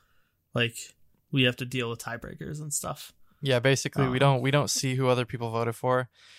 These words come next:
Speaker 2: until
Speaker 1: So you
Speaker 2: after
Speaker 1: can't
Speaker 2: everybody's already voted. So
Speaker 1: Yeah, exactly. So it's like, no, we're not influencing each other's picks by seeing what people before us that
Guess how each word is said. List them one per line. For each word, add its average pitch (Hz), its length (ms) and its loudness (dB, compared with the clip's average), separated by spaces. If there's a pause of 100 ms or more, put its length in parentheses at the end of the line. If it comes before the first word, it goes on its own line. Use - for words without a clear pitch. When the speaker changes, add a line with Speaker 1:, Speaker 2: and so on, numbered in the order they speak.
(160)
Speaker 2:
until 120 380 2
Speaker 1:
So 127 100 4
you 127 80 6
Speaker 2:
after 123 160 2
Speaker 1:
can't 120 60 6
Speaker 2:
everybody's 117 480 0
already 110 260 -2
voted. 107 380 -12 (340)
So - 200 -10
Speaker 1:
Yeah, 120 300 2
exactly. 127 640 -10
So 120 320 -4
it's - 320 -8
like, 127 240 -8 (180)
no, 143 220 -6
we're 139 140 -6
not 127 200 -6
influencing 127 500 -10
each 131 180 -12
other's 139 360 -8
picks - 440 -10
by - 160 -6
seeing 139 320 -8
what - 220 -10 (720)
people - 540 -6 (200)
before 131 360 -4
us 120 220 -4
that - 220 -12